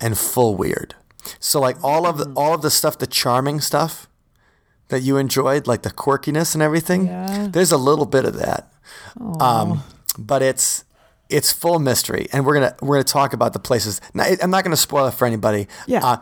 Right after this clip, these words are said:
Speaker 1: that it's too weird. Number one, it's too weird to spoil. So, like, if I tried to explain it, you'd be like, "I don't,"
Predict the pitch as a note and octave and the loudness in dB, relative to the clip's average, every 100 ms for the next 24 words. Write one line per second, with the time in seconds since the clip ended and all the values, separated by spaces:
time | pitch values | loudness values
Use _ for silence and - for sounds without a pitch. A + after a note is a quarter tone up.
0 | - E3 - - E3 - - - E3 B2 | -2 -2 -2 -2 0 0 0 2 2 2
1 | C3 D3 - D#3 D#3+ D3 B2+ A#2+ - - | 2 0 -2 0 2 2 2 2 0 -2
2 | - A#2 A2 G#2+ - - - A2+ A2+ - | -2 0 0 -2 -4 -4 0 0 -2 -10
3 | - - - - B2 A2+ A2+ - - - | -20 -8 -2 2 2 2 -2 -12 -20 -10
4 | B2+ B2 A#2+ - - - - - - - | -2 0 -2 -10 -20 -20 -20 -20 -12 -4
5 | D#3 C#3 C3 - E3 F3+ F3+ C3 A#2+ - | 0 0 0 0 2 2 2 0 0 0
6 | - A#2+ A2 G2 B2 A#2 G#2+ G#2 A2 A2 | 0 0 0 -2 -4 0 0 0 2 2
7 | G#2+ G2 | 2 0